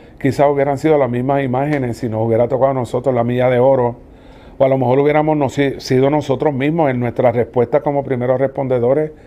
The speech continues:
el que nos hubiéramos afectado o hubiéramos perdido la vida.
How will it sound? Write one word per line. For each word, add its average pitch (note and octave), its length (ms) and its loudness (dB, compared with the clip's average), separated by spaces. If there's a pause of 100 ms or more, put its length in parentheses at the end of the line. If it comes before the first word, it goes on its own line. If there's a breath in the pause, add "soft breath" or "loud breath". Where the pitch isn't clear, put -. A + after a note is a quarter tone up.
(240 loud breath)
el C3 140 -2
que B2+ 100 -4
nos A#2 160 -4
hubiéramos B2+ 500 -2
afectado B2 680 -2
o A2 220 -4
hubiéramos G#2+ 340 -6
perdido A#2+ 320 -2
la A#2+ 100 2
vida. B2 320 -2